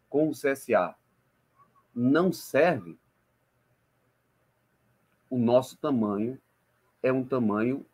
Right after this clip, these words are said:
muito pequeno. Porque, assim, na metáfora criada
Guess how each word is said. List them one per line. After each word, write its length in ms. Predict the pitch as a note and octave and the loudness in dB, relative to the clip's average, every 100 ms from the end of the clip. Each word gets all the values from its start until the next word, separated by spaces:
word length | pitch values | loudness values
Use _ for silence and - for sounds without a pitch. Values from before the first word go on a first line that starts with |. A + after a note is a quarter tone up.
| _ | _
muito 760 | - D3 D3 D#3+ F3+ E3+ - | -10 -8 -4 0 2 0 -4
pequeno. 480 | A2+ - G#2+ F#2+ D#2+ _ _ _ _ _ _ _ _ _ _ _ _ _ _ _ _ _ _ _ _ _ _ _ - | -20 -14 -8 -8 -8 _ _ _ _ _ _ _ _ _ _ _ _ _ _ _ _ _ _ _ _ _ _ _ -8
Porque, 320 | A2 - A#2 | -8 -2 0
assim, 560 | A2 - A2+ G#2 F2 - _ _ _ _ _ _ _ _ _ _ _ _ _ _ _ _ _ _ _ _ _ _ _ _ _ _ - | 0 0 0 0 -2 -6 _ _ _ _ _ _ _ _ _ _ _ _ _ _ _ _ _ _ _ _ _ _ _ _ _ _ -4
na 160 | G#2 | 0
metáfora 680 | A2 A#2 - A2+ A2+ - G2 | 2 2 4 4 4 2 -2
criada 640 | F#2+ G2+ G2 F#2+ F2+ F2 | -2 0 4 4 4 0